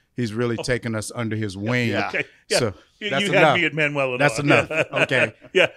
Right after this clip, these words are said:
Speaker 2: No, I, I get it. No, those guys know what they're doing. I
Speaker 1: Yes.
Speaker 2: mean, uh, this, uh, this is, aren't they the oldest non-Cuban cigar company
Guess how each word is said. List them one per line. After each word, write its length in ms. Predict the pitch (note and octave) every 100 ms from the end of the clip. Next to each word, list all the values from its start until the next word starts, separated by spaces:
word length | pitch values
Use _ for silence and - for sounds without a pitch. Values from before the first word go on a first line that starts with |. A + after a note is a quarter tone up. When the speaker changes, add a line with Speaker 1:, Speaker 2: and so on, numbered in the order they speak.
| D3
Speaker 2:
No, 200 | G#3 F3+
I, 300 | D#3 D#3+ D3+
I 40 | D3
get 200 | C3+ C3+
it. 80 | D3
No, 100 | E3
those 220 | G#3 -
guys 240 | E3 C#3
know 120 | C#3+
what 160 | B2+ A2
they're 120 | F#2+
doing. 280 | F#2 A#2 E2
I 40 | A2
Speaker 1:
Yes. 80 | G#2+
Speaker 2:
mean, 180 | G#2+ G#2+
uh, 120 | A2+ G2 _ _ _
this, 300 | C3 C#3 B2+
uh, 80 | B2+ A#2+
this 220 | C#3 -
is, 200 | B2 - - _ -
aren't 200 | E3+ -
they 140 | G#3 G#3 G#3 _
the 160 | C3+ -
oldest 600 | D3 D#3 F3 F#3 - - - _ _ _
non-Cuban 520 | E3 F3+ - F#3 F3+
cigar 320 | - D3+ D#3+ E3
company 480 | F3+ E3 E3+ F3